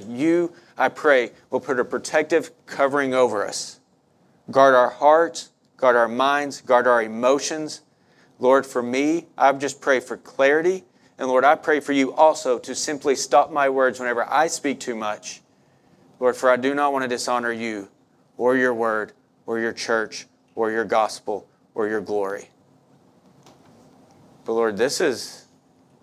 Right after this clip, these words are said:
this is some anti-cultural stuff here. Lord, help me today. Help us today to worship you and you alone. Lord, we love you. Amen. Okay,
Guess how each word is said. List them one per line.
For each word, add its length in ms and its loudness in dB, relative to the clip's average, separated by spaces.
this 180 -8
is 120 -4
some 280 -6
anti-cultural 1080 -4
stuff 420 -6
here. 240 -14
Lord, 160 -6
help 200 0
me 420 -6
today. 420 -2
Help 220 -4
us 380 0
today 440 0
to 100 -6
worship 400 2
you 180 -2
and 140 -6
you 140 0
alone. 320 -6
Lord, 200 0
we 80 -4
love 220 0
you. 140 -14
Amen. 340 -8
Okay, 260 0